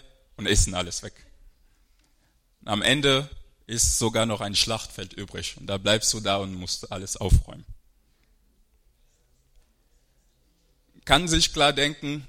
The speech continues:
nächstes Mal lade ich wieder diese Person nicht mehr ein.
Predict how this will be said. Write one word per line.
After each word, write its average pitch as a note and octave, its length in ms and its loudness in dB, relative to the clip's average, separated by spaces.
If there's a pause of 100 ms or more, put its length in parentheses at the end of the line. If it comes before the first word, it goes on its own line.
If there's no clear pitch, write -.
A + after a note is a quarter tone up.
(220)
nächstes C#3 340 2
Mal C3+ 180 4
lade A#2+ 300 6
ich - 160 -2
wieder A2+ 280 0
diese A2 520 -6
Person G2 580 -8
nicht A2+ 280 0
mehr F2 180 -14
ein. F#2 180 -18